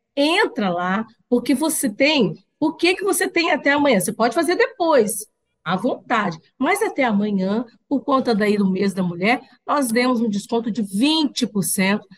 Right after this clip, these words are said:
para você se associar a esse clube e vai ter muitos benefícios pra você.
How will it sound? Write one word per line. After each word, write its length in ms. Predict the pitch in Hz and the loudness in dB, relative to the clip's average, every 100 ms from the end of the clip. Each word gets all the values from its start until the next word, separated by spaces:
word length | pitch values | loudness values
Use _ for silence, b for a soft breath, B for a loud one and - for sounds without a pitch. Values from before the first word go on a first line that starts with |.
| b - | b 2
para 200 | 254 269 | 2 4
você 580 | 294 294 - 294 392 427 | 0 -2 -2 0 2 2
se 140 | 330 | 0
associar 560 | 262 - 247 - 208 202 | -2 0 -2 0 0 2
a 40 | |
esse 220 | 196 - | 0 -4
clube 300 | - 233 262 - b b - | 0 2 2 -4 b b 0
e 300 | 330 403 233 | 4 4 2
vai 320 | 185 240 277 | 0 0 0
ter 260 | - 226 247 | 0 2 2
muitos 720 | 202 202 269 - 277 311 - | 2 0 -2 -2 -2 -2 -2
benefícios 1080 | 165 214 254 262 254 - 269 277 - 196 - | 0 2 2 0 -4 -2 0 0 -4 -8 -6
pra 180 | 190 | -6
você. 400 | 180 175 - 175 | -4 -6 -8 -10